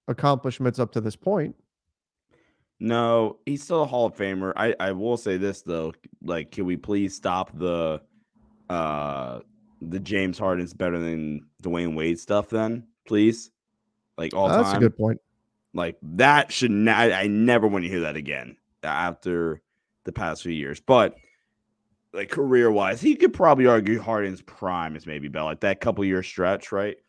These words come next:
Speaker 2: But, um, yeah, I, I, he's still a Hall of Famer, so it's gonna be hard to completely tarnish it. Still a Hall of Famer.
Speaker 1: All right. <laughs> So this one, what,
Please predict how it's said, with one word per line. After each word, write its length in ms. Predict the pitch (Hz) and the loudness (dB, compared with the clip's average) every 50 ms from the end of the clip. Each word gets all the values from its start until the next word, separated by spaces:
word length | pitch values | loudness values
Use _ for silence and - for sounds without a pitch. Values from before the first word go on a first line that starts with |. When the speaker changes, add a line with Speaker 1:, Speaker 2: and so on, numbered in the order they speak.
| _ _ _ _ _ _ _ - | _ _ _ _ _ _ _ -4
Speaker 2:
But, 320 | 76 101 95 87 82 82 | -2 0 0 0 0 0
um, 280 | 80 80 78 76 71 - | -2 -2 -2 -4 -4 -2
yeah, 200 | - 190 - 95 - _ - | 0 0 0 0 -4 _ -10
I, 100 | 87 92 | -8 -6
I, 160 | - - - - | -6 -6 -8 -10
he's 160 | - 107 107 | -10 -10 -10
still 160 | - - 147 127 | -6 -2 0 0
a 40 | |
Hall 140 | 107 92 82 | 2 0 0
of 60 | 76 | -2
Famer, 300 | 69 71 71 65 67 71 | -4 -10 -12 -12 -14 -16
so 120 | - - 78 | -12 -10 -10
it's 100 | 78 80 | -8 -6
gonna 100 | 92 90 | -6 -6
be 80 | 90 | -6
hard 240 | 87 92 87 85 80 | -4 -2 -2 -2 -2
to 160 | 78 80 80 _ - | -4 -6 -10 _ -8
completely 640 | - 95 78 - - - 98 95 87 65 69 78 65 | -6 -6 -6 -8 -10 -6 -2 -2 -2 -2 -2 -6 -10
tarnish 480 | - - 69 67 62 55 - - - | -10 -12 -14 -14 -14 -16 -18 -18 -16
it. 140 | - 64 69 _ _ _ - | -16 -18 -20 _ _ _ -20
Still 240 | - - 87 80 69 | -12 -6 -4 -4 -4
a 20 | |
Hall 200 | - 62 62 - | -4 -8 -14 -14
of 80 | - - | -16 -18
Famer. 140 | - - - _ _ _ _ _ _ _ _ - - - _ _ _ _ _ _ _ _ _ _ _ - | -18 -18 -20 _ _ _ _ _ _ _ _ -20 -20 -20 _ _ _ _ _ _ _ _ _ _ _ 0
Speaker 1:
All 120 | 135 143 | 4 6
right. 160 | 127 117 110 - | 6 6 4 2
<laughs> 60 | - - - - - - _ _ _ _ - 240 254 214 - | -2 -4 -4 -4 -6 -10 _ _ _ _ -4 0 2 4 4
So 200 | - - 190 156 | 8 8 8 10
this 200 | 185 202 - - | 10 8 6 6
one, 400 | 202 156 131 - - - - - - | 6 4 4 4 -2 -14 -6 2 8
what, 300 | 160 190 190 196 185 | 8 8 8 8 4